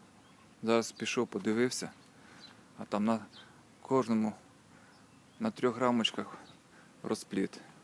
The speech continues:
Не повна рамочка, а потрошки. На кожній рамочці по три рамочки є з розплодом.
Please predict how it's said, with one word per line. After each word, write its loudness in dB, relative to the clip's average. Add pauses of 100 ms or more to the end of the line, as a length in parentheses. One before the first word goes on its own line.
(260)
Не 2
повна 2
рамочка, -2
а -10
потрошки. -8 (640)
На -4
кожній -4
рамочці -4
по -8
три 2
рамочки -2
є -6
з -12
розплодом. -12